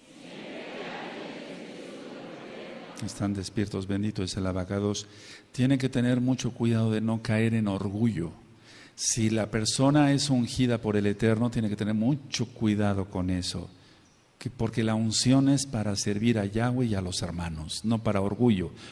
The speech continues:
no para pavo-, pavonearse. Si te da dones de sanidad o inclusive de hacer sus milagros, es para cabo del Eterno, para gloria del Eterno. ¡Aleluya!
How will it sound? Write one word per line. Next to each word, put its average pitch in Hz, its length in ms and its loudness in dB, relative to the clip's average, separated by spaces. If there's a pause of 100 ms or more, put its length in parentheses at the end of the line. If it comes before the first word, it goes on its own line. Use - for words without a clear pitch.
(120)
no 120 180 0
para 113 220 2
pavo-, 104 400 0
pavonearse. 104 840 -2 (360)
Si - 220 -2
te 117 180 0
da 131 200 2
dones 131 320 4
de 117 100 0
sanidad 113 680 0
o 113 160 2
inclusive 117 760 2 (280)
de 113 160 0
hacer 120 340 0
sus 135 380 2
milagros, 120 760 4
es 120 260 2
para 123 260 -2
cabo 117 260 4
del 117 180 4
Eterno, 117 480 4
para 101 200 4
gloria 123 340 6
del 123 140 4
Eterno. 120 420 4
¡Aleluya! 117 600 8